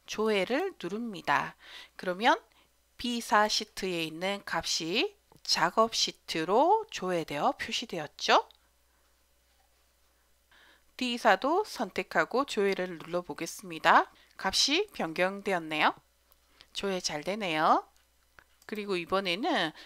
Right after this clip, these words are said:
디사의 영업이익을 팔십으로 수정해 보겠습니다. 매출액은 백오십으로 수정해 볼까요? 이렇게 수정하고 수정 버튼을 누르면 디사의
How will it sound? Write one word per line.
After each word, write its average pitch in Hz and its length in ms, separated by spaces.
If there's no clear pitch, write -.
디사의 208 600
영업이익을 185 1120
팔십으로 214 720
수정해 220 420
보겠습니다. 190 1080
매출액은 220 880
백오십으로 190 680
수정해 196 480
볼까요? 185 600
이렇게 311 560
수정하고 208 880
수정 294 520
버튼을 180 680
누르면 180 680
디사의 233 880